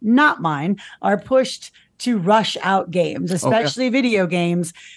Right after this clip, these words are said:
Speaker 1: and they are being forced to work crazy hours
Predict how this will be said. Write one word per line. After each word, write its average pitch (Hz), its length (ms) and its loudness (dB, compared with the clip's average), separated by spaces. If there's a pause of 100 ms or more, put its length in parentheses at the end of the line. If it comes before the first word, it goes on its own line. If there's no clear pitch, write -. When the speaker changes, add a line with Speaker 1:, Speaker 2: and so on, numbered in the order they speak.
Speaker 1:
and 190 260 0
they 190 120 2
are 196 100 0
being 214 420 0 (540)
forced 262 540 -2
to 247 120 0
work 226 300 0 (140)
crazy 302 600 2
hours 214 540 2